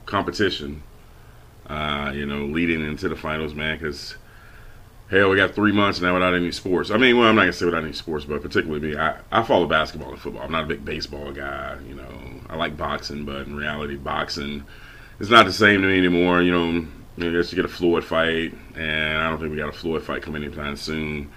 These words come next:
I watch U F C, but I'm not the, I'm not the most avid fan of U F C, so I'm not gonna front sit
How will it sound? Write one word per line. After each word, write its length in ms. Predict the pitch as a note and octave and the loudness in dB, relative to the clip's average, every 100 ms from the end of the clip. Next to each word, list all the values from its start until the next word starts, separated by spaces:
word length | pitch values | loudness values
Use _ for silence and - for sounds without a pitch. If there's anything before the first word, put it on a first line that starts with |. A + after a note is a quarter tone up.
| - - - | -20 -20 -2
I 100 | B2 | 4
watch 220 | B2+ G#2+ | 6 8
U 120 | G#2+ | 6
F 80 | F2+ | 4
C, 160 | - F2+ | 2 0
but 140 | E2+ | 0
I'm 100 | F2 | 0
not 200 | F2 E2+ | 0 -2
the, 280 | D#2 D2+ D2+ D2 - - - - - | -4 -4 -6 -10 -16 -20 -20 -20 -6
I'm 60 | F2 | -2
not 140 | F2 | 0
the 80 | E2+ | 0
most 180 | E2 - | -2 -4
avid 340 | D#2+ E2 D2+ | -4 -4 -6
fan 260 | F2+ D#2+ D#2+ | -6 -4 -4
of 80 | D2+ | -6
U 160 | D#2+ D#2 | -6 -6
F 60 | |
C, 240 | D2 D2+ D2+ | -6 -10 -10
so 120 | D2+ | -8
I'm 60 | |
not 80 | D2 | -6
gonna 120 | D2+ | -6
front 340 | C#2+ - D2+ - | -8 -6 -6 -6
sit 220 | D#2 C2+ | -8 -10